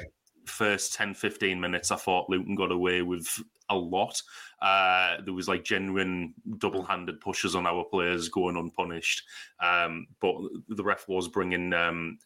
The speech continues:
bringing some fouls, fouls up and, and giving us free kicks for 'em. But I was thinking, "There's a, definitely a red card in this game.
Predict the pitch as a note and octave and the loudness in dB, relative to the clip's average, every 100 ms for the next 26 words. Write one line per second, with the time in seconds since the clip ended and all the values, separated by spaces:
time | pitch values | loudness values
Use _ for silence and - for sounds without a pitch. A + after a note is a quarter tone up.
0 | - G2 F2+ E2+ - E2 F2+ E2 E2 D#2+ | -6 -4 -2 -2 -2 -2 -2 0 0 2
1 | - - - _ - - D#2+ D#2+ E2+ - | 2 0 -6 _ -8 -4 -2 0 -2 0
2 | E2+ E2 E2 - - - F#2+ F#2+ E2+ F2 | -2 -2 -4 -8 -14 -6 -2 -2 0 -2
3 | - F#2 E2+ G2 - G#2 E2+ - - F#2 | 0 -2 0 -2 0 -2 -2 -2 -2 0
4 | F2+ - G#2+ A2 F2+ E2 - F#2 E2 D#2+ | 0 -2 -2 -2 -4 -4 -2 -2 -2 0
5 | A2 - A2+ G2+ F#2+ F#2 - F#2+ F#2+ F#2 | -2 -2 -2 0 2 0 2 0 0 -4
6 | F2+ - D#2+ D#2 | -6 0 0 0